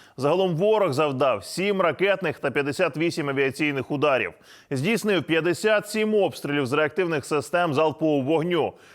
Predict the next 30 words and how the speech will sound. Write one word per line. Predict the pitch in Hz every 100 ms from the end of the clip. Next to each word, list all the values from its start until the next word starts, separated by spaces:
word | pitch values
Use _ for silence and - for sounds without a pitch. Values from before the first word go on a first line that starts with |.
| -
по | -
позиціях | 147 190 208 - 185 135
наших | 165 147 147
військ | 175 190 139 -
та | -
населених | 160 160 190 165 147 147
пунктах. | - 185 170 - 113 85 - - - -
Внаслідок | 156 160 160 156
російських | 165 165 214 214 185 170 135
терористичних | 165 160 156 202 202 - 156
атак, | 160 190 180
на | 156 147
жаль, | 180 160
є | 156
загиблі | 131 147 135 202 160 127 92 - -
та | 175
поранені | 175 214 196 180 170
серед | 185 175 156
цивільного | 175 165 160 147
населення. | 156 139 175 143 127 110 85 - - -
Руйнувань | 165 208 208 170
та | 180
пошкоджень | 180 180 - 214 180 156
зазнали | 170 143 180 165 147 117
житлові | 123 131 151 185 180
будинки | 147 156 151 196 165 143
та | - 135
інша | - 180 196 175 131
цивільна | - 151 147 175 170
інфраструктура. | 151 151 135 151 139 180 175 151 90